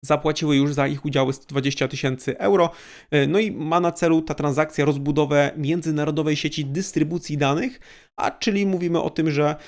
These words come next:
e, to jest realizacja strategii zakładająca zwiększenie przychodów w segmencie sprzedaży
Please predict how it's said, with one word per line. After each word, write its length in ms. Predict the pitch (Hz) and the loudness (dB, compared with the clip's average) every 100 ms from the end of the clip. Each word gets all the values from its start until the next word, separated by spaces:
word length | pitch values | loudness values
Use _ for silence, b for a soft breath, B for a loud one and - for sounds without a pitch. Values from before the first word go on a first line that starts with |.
| B - | B -6
e, 120 | 139 | -4
to 100 | 147 | -2
jest 180 | 151 - | -4 0
realizacja 560 | 165 165 151 160 - | 4 4 4 0 -2
strategii 760 | 143 - 143 143 156 147 147 143 | -6 -4 -4 0 0 0 0 0
zakładająca 720 | 143 151 147 143 139 143 143 | -2 0 2 2 2 0 0
zwiększenie 500 | 139 139 143 - 143 | -2 0 -2 0 0
przychodów 580 | 139 - 151 - 156 139 | -2 -2 -2 2 2 0
w 20 | |
segmencie 600 | - 147 139 135 135 147 - | -2 -4 0 -2 0 -2 -2
sprzedaży 880 | - - - 185 143 135 143 135 | -4 -4 -2 0 2 2 2 0